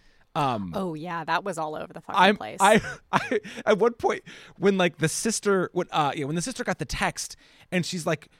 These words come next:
Speaker 1: climbing through bridges and going through tunnels, I was like, "How, how much ti-, and how, and how, was the brother, like, asleep for, like, an entire day after he la-," like, I was, I was a little lost on the timeline. I couldn't tell if, like, we were jumping,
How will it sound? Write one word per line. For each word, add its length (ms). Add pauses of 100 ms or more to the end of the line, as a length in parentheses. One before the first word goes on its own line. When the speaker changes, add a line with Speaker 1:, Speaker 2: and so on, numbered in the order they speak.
(180)
Speaker 1:
climbing 320
through 120
bridges 340
and 100
going 180
through 100
tunnels, 280
I 60
was 100
like, 220
"How, 380 (880)
how 260
much 300
ti-, 160
and 120
how, 220
and 180
how, 260 (320)
was 180
the 100
brother, 440
like, 220
asleep 460
for, 80
like, 200
an 100
entire 520
day 340
after 220
he 160
la-," 220 (100)
like, 160
I 140
was, 260 (480)
I 120
was 120
a 60
little 280
lost 280
on 100
the 60
timeline. 360
I 120
couldn't 240
tell 180
if, 80
like, 160
we 80
were 80
jumping, 440